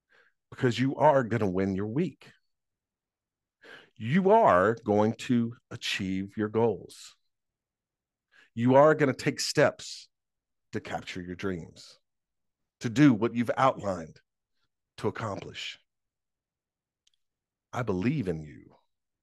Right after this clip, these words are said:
And you should believe in you too. So let's see if we can help you win your week this week on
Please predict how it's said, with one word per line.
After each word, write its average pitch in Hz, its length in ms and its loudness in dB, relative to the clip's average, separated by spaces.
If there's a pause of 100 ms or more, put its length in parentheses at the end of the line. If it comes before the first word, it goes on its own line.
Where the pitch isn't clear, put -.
(1400)
And 90 240 -4
you 175 260 0
should 87 280 -4
believe 82 340 -6
in 82 140 -8
you 82 160 -8
too. - 360 -10 (1600)
So 165 140 4
let's 220 160 6
see 233 100 6
if 185 100 4
we 226 120 4
can 170 100 4
help 180 320 4
you 175 100 0
win 202 240 6
your 156 120 4
week 165 240 4
this 147 200 0
week 151 240 2
on 208 340 4